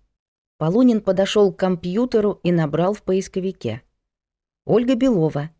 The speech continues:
третья жена писателя Савицкого». Прочитал короткую и невнятную информацию,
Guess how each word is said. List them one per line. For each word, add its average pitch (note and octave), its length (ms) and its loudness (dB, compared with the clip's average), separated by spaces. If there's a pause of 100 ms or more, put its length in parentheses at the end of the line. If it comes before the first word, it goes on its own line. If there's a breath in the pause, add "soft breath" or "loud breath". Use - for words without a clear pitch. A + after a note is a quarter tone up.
(520)
третья E3+ 460 0
жена D3+ 340 0
писателя D3 580 -4
Савицкого». C#3 680 -10 (1160)
Прочитал F#3+ 520 0
короткую A3 680 2
и - 20 4
невнятную F#3+ 800 2
информацию, E3 920 -2